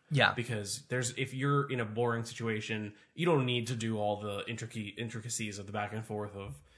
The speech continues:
Speaker 2: slings and arrows between two armies. You can big
Speaker 1: Yeah.
Speaker 2: picture it. And I think that more games would benefit from that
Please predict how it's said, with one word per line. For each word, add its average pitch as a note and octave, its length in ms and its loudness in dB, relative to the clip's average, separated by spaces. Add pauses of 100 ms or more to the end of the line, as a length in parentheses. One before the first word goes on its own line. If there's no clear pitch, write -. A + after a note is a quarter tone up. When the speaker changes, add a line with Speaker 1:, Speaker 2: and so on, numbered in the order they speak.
(140)
Speaker 2:
slings C3 340 -2
and A2+ 80 2
arrows A2 360 0
between G#2+ 340 -4
two A2 160 -4
armies. G#2 380 -2
You D3 80 6
can A2 440 -2 (120)
big B2+ 220 0
Speaker 1:
Yeah. A2 140 0
Speaker 2:
picture A2 260 -2
it. G2 160 -8 (400)
And B2 100 0
I B2 60 2
think F#3 260 -2
that - 160 -6
more C3+ 460 0
games A#2+ 420 -2
would A2 160 -6
benefit A2 380 -6
from D3+ 180 -2
that E3+ 300 -6